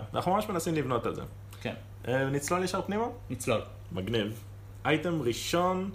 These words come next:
Speaker 1: שהיה לנו השבוע, אייטם מריקוד, מדבר על הקרב שבין Airbnb לעיריית ניו יורק. אה, בעצם יש איזשהו,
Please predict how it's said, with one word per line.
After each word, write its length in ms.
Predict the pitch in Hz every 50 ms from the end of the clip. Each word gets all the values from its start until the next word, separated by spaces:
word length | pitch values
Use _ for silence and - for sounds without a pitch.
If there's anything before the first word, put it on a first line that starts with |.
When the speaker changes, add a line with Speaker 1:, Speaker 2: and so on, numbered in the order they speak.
| - -
Speaker 1:
שהיה 260 | - - 107 107 110
לנו 200 | 110 110 110 101
השבוע, 560 | 101 - 104 107 139 160 180 180 175 156 -
אייטם 280 | 104 113 110 117 104 101
מריקוד, 560 | 104 107 151 165 160 - 196 196 202 202 - - - - - - - - - -
מדבר 680 | - 110 110 110 104 104 131 135 143 147 151 151 151 151
על 160 | - 113 104
הקרב 460 | 101 - - - 127 139 131 117 107
שבין 360 | - - 107 101 113 131 127 120
Airbnb 600 | - - 127 127 135 117 120 113 104 101 95 135
לעיריית 640 | 160 175 165 131 107 95 101 107 110 104 - -
ניו 100 | 110 98
יורק. 300 | 95 - - - - - - - - - - - - - - - - - 92
אה, 340 | 95 101 101 101 101 95 87 87 110
בעצם 760 | 123 110 - 156 190 185 - - 202 202 202 202 202 196 185 -
יש 260 | 127 139 147 147 160
איזשהו, 600 | 143 139 139 - - 139 139 135 135 127 127 123